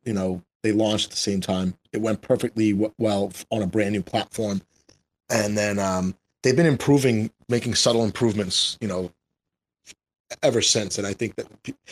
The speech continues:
Stargaze is just, it's just the, the, the place for, you know, I would say Osmosis is our DeFi hub.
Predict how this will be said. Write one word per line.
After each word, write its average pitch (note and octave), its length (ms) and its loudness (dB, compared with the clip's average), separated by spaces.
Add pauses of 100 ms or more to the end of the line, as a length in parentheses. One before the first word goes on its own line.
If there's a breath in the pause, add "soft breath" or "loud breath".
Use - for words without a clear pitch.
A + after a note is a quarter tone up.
(140)
Stargaze C3 400 4
is A#2 120 2
just, A#2+ 240 -2
it's A#2 120 -2
just - 180 0
the, A#2+ 200 2
the, A#2 180 2 (200)
the A#2+ 100 0
place A2+ 360 -2
for, G#2 340 -2
you - 460 -14
know, A#2 80 2
I A2+ 60 4
would A2+ 100 4
say B2 140 2
Osmosis A#2 560 2
is C3 80 0
our B2+ 120 4
DeFi B2 380 0
hub. C3+ 240 2